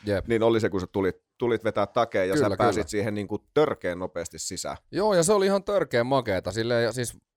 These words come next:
Speaker 1: niinku, niin surullisestikin, että jos olisi periaatteessa enemmän aikaa, niin tota
Speaker 2: Jep.
Speaker 1: niinku voisi ihan mielellään niinku
Speaker 2: Jep,
Speaker 1: harrastaa,
Speaker 2: on se
Speaker 1: mut
Speaker 2: vähän
Speaker 1: sitten
Speaker 2: pitkä matka.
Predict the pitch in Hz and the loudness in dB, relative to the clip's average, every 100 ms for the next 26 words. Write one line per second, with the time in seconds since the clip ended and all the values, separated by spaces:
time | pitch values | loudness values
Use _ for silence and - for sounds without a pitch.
0 | _ 127 147 143 - _ - - - - | _ -6 -2 -2 -4 _ -18 -18 -18 -6
1 | 151 120 147 131 117 117 - - 117 120 | -4 0 0 2 0 -2 -6 -4 -4 -2
2 | 117 110 135 131 - 110 127 123 104 - | -4 -2 0 0 0 -4 -2 -2 -2 0
3 | 110 104 - 90 85 95 101 98 98 101 | 2 2 2 -2 0 -2 0 0 -2 -2
4 | 104 107 120 139 110 90 87 90 87 101 | 0 0 0 0 0 -2 -6 -6 -2 0
5 | 98 98 101 92 90 87 90 92 - 85 | 2 0 0 -2 0 -2 -2 -4 -6 -8
6 | 80 - | -8 -10